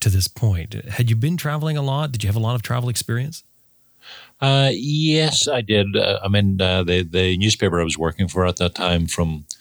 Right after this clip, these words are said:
Speaker 2: uh, about nineteen ninety to two thousand and nine or so, uh, I was features and travel editor of. So, uh, yeah, I was probably away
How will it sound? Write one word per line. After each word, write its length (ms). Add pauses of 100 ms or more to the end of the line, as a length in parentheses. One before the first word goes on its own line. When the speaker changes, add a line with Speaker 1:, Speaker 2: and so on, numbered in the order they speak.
(440)
Speaker 2:
uh, 240
about 260
nineteen 720
ninety 580
to 680
two 180
thousand 320
and 260 (540)
nine 600
or 80
so, 320 (440)
uh, 40 (160)
I 60
was 420
features 480
and 400
travel 440
editor 460
of. 400
So, 520
uh, 100 (380)
yeah, 260
I 80
was 180
probably 580 (120)
away 800